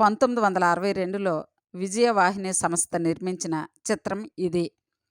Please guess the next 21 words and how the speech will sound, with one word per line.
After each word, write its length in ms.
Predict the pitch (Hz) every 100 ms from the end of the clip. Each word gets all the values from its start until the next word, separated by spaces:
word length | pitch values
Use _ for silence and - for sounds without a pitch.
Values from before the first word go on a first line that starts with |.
| _ _ _ _ _ -
ఇందులో 440 | 254 277 233 175 -
సూర్యకాంతం 880 | - - 233 226 208 185 165 175 170
గారు, 340 | 170 165 269 370 _ _ _ -
ఎన్టీ 340 | 220 - 285
రామారావు 480 | 208 185 202 208 175 160
గారు, 300 | 170 190 269 _ _ _ _ -
అక్కినేని 560 | 196 247 240 240 180
నాగేశ్వరరావు 840 | 165 185 185 220 220 190 185 170
గారు, 400 | 160 165 180 285 - _ _ _ 208
ఎస్వి 400 | 208 - 269 262
రంగారావు 500 | 214 180 180 170 160
గారు, 380 | 170 175 277 - _ _ _ -
సావిత్రి 640 | - 196 208 233 - 196
గారు, 380 | 180 165 214 - _ _ 180
జమున 460 | 202 190 202 233 190
గారు 340 | 165 170 233 _ -
ప్రధాన 360 | 185 180 202 196
పాత్రలు 500 | 185 170 - 165 240
పోషించారు. 800 | - 190 - 180 160 165 170 165 _ _ _ _ _ _ _ _
చక్రపాణి 560 | - 214 254 240 247 220
గారు, 400 | 180 175 180